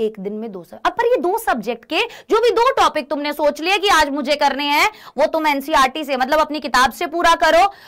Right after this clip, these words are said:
उसके बाद तुमने उसका लेक्चर कंप्लीटली देख लेना है,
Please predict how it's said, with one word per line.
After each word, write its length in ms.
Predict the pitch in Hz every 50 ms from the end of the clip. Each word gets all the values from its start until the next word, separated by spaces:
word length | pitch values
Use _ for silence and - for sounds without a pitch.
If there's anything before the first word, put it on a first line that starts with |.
| - -
उसके 240 | - 285 285 320 311
बाद 200 | 269 277 269 277
तुमने 260 | 277 311 294 285 294
उसका 220 | 294 294 - 247 226
लेक्चर 340 | 269 262 262 - 339 320
कंप्लीटली 480 | 320 330 311 302 294 320 311 - 302 320
देख 240 | 269 311 311 302 -
लेना 240 | 320 311 302 311 311
है, 220 | 311 330 381